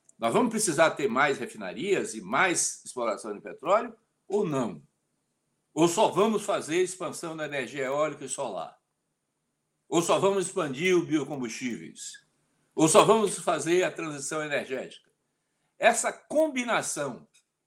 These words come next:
entre expandir a atividade das energias de origem fóssil e a expandir a atividade das energias renováveis é um grande desafio para a Petrobras nesse momento. É um grande desafio para a Petrobras.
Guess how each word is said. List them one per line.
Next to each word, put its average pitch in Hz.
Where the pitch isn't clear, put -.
entre 165
expandir 165
a 208
atividade 180
das 180
energias 147
de 156
origem 160
fóssil -
e 120
a 131
expandir 139
a 190
atividade 107
das 92
energias 87
renováveis 98
é 151
um 196
grande 175
desafio 156
para -
a -
Petrobras 104
nesse 107
momento. 113
É 131
um 120
grande 117
desafio 135
para 123
a -
Petrobras. 160